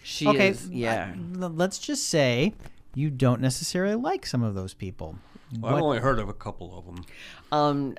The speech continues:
Speaker 1: I
Speaker 2: 'Cause you
Speaker 1: think
Speaker 2: don't watch, they're mostly T V. Well,
Speaker 3: Yeah. I know Sarah Paulson is.
Speaker 2: Sarah Paulson,
Speaker 3: Yeah.
Speaker 2: uh, from
Speaker 3: She was
Speaker 2: American
Speaker 3: Bunny
Speaker 2: Horror
Speaker 3: Yeager
Speaker 2: Story.
Speaker 3: in the Betty Page story.
Speaker 2: But, and, uh, Issa Rae is on Insecure on H B O. Uh, so you saw Ca-, you saw Booksmart.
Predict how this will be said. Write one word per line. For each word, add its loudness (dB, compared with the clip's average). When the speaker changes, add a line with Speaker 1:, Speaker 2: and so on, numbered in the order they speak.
Speaker 1:
I 6
Speaker 2:
'Cause -14
you -2
Speaker 1:
think 4
Speaker 2:
don't 4
watch, 2
they're -2
mostly -2
T -8
V. -6
Well, 4
Speaker 3:
Yeah. 2
I 8
know 4
Sarah 6
Paulson -2
is. -8
Speaker 2:
Sarah 0
Paulson, -4
Speaker 3:
Yeah. -8
Speaker 2:
uh, 8
from 0
Speaker 3:
She -2
was 0
Speaker 2:
American 8
Speaker 3:
Bunny 4
Speaker 2:
Horror 10
Speaker 3:
Yeager 4
Speaker 2:
Story. -2
Speaker 3:
in 0
the 0
Betty 0
Page -6
story. -12
Speaker 2:
But, 2
and, 2
uh, 4
Issa 0
Rae 6
is -2
on 2
Insecure 0
on 4
H -2
B 2
O. 2
Uh, 2
so 0
you 2
saw 2
Ca-, -2
you 0
saw 6
Booksmart. 0